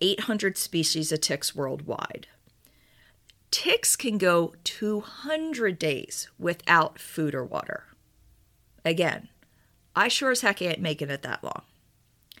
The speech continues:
They have anywhere from a two-month to a two-year lifespan,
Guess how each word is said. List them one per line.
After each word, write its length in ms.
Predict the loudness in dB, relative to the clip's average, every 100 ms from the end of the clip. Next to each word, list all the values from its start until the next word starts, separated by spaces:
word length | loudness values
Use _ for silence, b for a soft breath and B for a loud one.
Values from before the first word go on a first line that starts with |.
| B B B B B B B
They 180 | 4 4
have 260 | 6 0 2
anywhere 480 | 2 2 6 6 6
from 260 | 4 0
a 120 | 0
two-month 640 | 0 0 0 2 4 2 -2
to 200 | -2 0
a 40 | 0
two-year 640 | 0 2 2 4 2 2
lifespan, 680 | 0 0 -4 -6 -8 -8